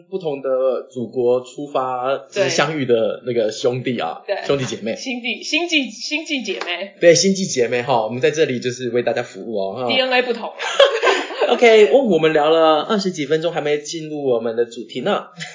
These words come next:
Speaker 1: <laughs> 我们今天一样会为大家带来每月的星象的一个资讯的统整哦，哦。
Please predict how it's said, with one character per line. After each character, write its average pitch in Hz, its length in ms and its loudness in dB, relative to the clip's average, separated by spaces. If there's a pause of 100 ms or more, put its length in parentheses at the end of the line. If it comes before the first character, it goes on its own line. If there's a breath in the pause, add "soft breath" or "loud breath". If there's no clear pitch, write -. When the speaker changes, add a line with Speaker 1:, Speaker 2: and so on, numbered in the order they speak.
(140)
Speaker 1:
<laughs> 294 460 -10
我 175 60 0
们 214 180 4
今 254 200 -2
天 262 520 0 (120)
一 135 220 -6
样 165 320 2
会 151 120 0
为 123 180 2
大 107 180 -6
家 110 220 -6
带 117 340 -4
来 104 220 -10
每 107 260 -10
月 117 340 -4
的 104 280 -4
星 151 480 -12
象 127 340 -4
的 104 180 -2
一 104 120 -8
个 101 180 -6
资 131 240 -16
讯 131 280 -10
的 101 80 -2 (340)
统 143 220 -10
整 110 220 -2
哦， 117 60 -8
哦。 120 380 -6